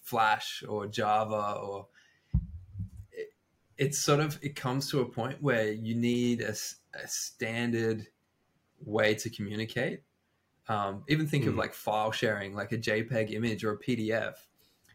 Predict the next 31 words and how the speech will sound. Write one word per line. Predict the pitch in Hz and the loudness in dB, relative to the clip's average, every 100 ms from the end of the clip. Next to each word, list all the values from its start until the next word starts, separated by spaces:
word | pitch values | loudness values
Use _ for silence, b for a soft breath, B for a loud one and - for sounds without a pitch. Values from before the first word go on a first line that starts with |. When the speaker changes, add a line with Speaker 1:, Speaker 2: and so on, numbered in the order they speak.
| - | -2
Speaker 1:
Um, | 110 117 - | 0 0 -4
someone | - 143 170 | 0 2 6
has | 147 117 | 6 4
to | 98 | 0
Speaker 2:
Right. | - | 0
Speaker 1:
create | 135 107 113 135 | 4 4 4 2
them | 135 127 | 0 0
to | - 113 | -4 -8
start | - 110 110 - | -2 2 2 0
with, | 180 180 - b b b - | 0 -2 -4 b b b -6
and | 110 | 0
then | 110 120 | 2 2
it | 120 | 2
needs, | 113 117 113 101 | 0 0 0 0
like, | 98 - | -2 -2
that | 95 - 107 | -6 -6 -2
mass | 110 113 - | 0 0 -2
adoption | 101 104 107 - 98 | -2 -2 -2 -4 -10
to | 95 | -10
people | 92 117 110 | -6 -4 -4
say, | 104 101 98 | -4 -4 -4
"Yes, | 104 117 101 - | 0 0 0 -4
that's | - 110 - | 0 0 0
a | 139 | -2
great | 110 135 | 2 4
idea. | 123 110 104 | 4 2 0
We | 110 | 4
actually | 117 143 - 165 | 2 2 -4 -2
need | 139 113 120 | 0 0 0
a | 113 | -2
standard | - - - 107 107 101 | -4 -8 -6 -2 -2 -4